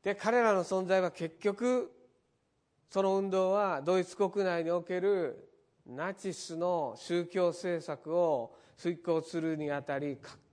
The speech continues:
好の受け皿となっていったわけなんです。彼らが千九百三十二年に定めた基本原則に、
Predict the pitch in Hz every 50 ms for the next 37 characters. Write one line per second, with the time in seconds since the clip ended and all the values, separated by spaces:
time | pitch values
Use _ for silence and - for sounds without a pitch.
0 | _ _ - - 214 214 208 202 196 190 180 165 160 175 165 151 151 139 131 127
1 | - 175 170 156 139 117 110 113 117 127 131 127 - _ _ - 135 123 120 120
2 | 123 - - 117 107 101 - 117 104 104 98 90 92 98 - _ _ _ _ _
3 | _ _ _ _ _ _ _ _ _ _ _ _ _ _ - - - - - -
4 | - - - - - - - _ _ _ _ _ _ _ - - - 208 240 262
5 | 247 220 180 156 139 151 165 165 156 135 117 101 - - - - - 208 214 214
6 | 180 170 196 180 160 - - - 190 202 208 190 165 160 156 147 151 160 165 160
7 | 151 139 135 147 165 170 160 143 120 110 - - 165 175 180 185 180 165 139 123
8 | - 156 151 139 117 110 - - - - 208 196 - 220 233 247 240 233 220 185
9 | 208 220 208 190 156 - 202 - - 135 123 135 160 175 147 113 95